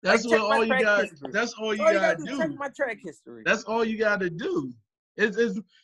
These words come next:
Speaker 1: just like you, like, because people had come in and destroyed people's stuff and tapped in their finances and learned it, learned their account numbers and,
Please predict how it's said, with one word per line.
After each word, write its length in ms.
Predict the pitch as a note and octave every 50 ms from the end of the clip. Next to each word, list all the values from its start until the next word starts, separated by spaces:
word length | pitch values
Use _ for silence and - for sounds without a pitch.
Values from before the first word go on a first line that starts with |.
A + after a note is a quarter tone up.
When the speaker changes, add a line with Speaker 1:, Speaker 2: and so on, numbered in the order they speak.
| _ _
Speaker 1:
just 220 | E3 F#3+ A#3+ B3 A3+
like 220 | B3 A#3+ A#3+ A3
you, 260 | A3 A#3+ A3+ G#3+ F#3+ - _ _ _
like, 340 | G3 G3 G3 F#3+ E3 D#3+ - _ _ _ F#3
because 360 | F#3 G#3 F#3 B3 A#3 G#3+ F#3 -
people 260 | - C4+ B3+ A#3 A3
had 300 | A3 A3 A#3+ A#3+ A3+ A3+
come 280 | A3 A3 G#3 G3+ G3+ G3
in 160 | F#3+ F#3 F3+
and 140 | F3 F3 D#3+
destroyed 440 | E3 D3+ - - G3+ G#3 G#3 G3+
people's 340 | - G3+ G#3 F#3 E3 F3 -
stuff 240 | - F#3+ F3+ E3 D#3+ - _ _ _ _ _
and 160 | C#3+ D#3 D#3 D#3
tapped 300 | G#3+ G3 G3 F#3+ F3 F#3
in 60 | F#3 F3+
their 140 | F3+ F3 F3
finances 440 | - F3+ F3+ F3 E3+ E3 D#3+ D3 D3+
and 120 | D3+ D3+
learned 220 | E3 F3 F3 F3 E3+
it, 140 | E3 D#3+ C#3+ _ _ _ _ _ -
learned 360 | D3+ E3 F3+ F3+ F3+ F3 F3
their 140 | E3+ D#3+ D#3
account 380 | D#3 - F3+ F#3 F#3 F3+ F3 E3+
numbers 320 | E3+ F3 E3 D#3 D3+ D3
and, 160 | D3 C#3+ C#3